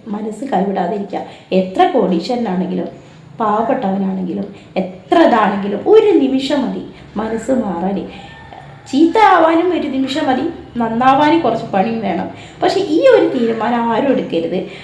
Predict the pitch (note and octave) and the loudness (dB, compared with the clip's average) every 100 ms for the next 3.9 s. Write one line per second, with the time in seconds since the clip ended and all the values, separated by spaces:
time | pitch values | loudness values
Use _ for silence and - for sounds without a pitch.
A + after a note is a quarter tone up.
0 | - - - - - - C#4 C4+ C4+ F4+ | -20 -20 -20 -20 -20 -8 0 2 4 4
1 | D4 A#3 D4+ - A3+ B3+ D4+ E4 F#4 E4 | 4 2 0 2 0 2 4 6 6 4
2 | B3 B3+ D#4 C#4+ A3 A3+ C4 D#4 A3+ A#3 | 0 -2 -6 -2 -2 -2 -2 -4 -2 0
3 | D4+ B3+ A#3 - B3+ A3 G#3+ - - | 2 2 2 0 -2 2 0 0 -6